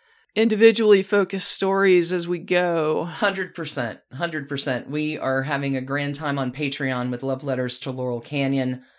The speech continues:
Speaker 2: which is part of this story. I've got
Speaker 1: Mm.
Speaker 2: fifty-eight more to tell. They're amazeballs.
Speaker 1: It's every address. And then I'm kidding.
Speaker 2: <laughs> What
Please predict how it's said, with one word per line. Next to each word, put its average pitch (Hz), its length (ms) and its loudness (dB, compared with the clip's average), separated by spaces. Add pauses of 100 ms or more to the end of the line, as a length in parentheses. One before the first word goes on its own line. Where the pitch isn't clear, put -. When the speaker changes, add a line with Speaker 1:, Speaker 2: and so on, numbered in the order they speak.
(220)
Speaker 2:
which 151 200 -4
is 123 220 -10 (120)
part 190 240 0
of 139 140 -8
this 165 220 -4
story. 156 480 -2
I've 117 140 -4
got 175 240 -4
Speaker 1:
Mm. 175 220 -12 (260)
Speaker 2:
fifty-eight 190 560 -6
more 175 220 -4
to 156 100 -6
tell. 147 520 -2 (380)
They're 147 180 -4
amazeballs. 147 920 -4 (560)
Speaker 1:
It's - 160 -2
every 156 280 -2
address. - 720 -10
And 196 140 -8
then 214 160 -12
I'm - 100 -12
kidding. - 300 -6 (320)
Speaker 2:
<laughs> 214 140 2
What 190 400 2